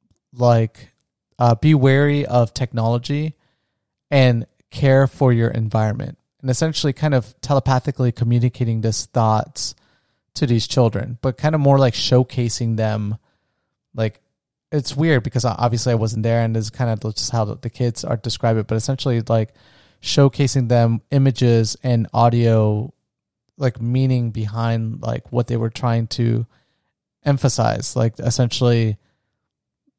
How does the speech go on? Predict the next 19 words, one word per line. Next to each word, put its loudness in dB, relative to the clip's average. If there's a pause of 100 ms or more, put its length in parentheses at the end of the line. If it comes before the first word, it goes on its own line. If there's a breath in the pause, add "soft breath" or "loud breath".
(300)
you 0
know, 0 (460)
w-, 0
"Be 4
wary 4
of 0
technology 0
in 0
the 0
future 0
and, 0
and -4 (160)
take -2
c-, -8
great 0
care 0
of 0
your 0
environment." -4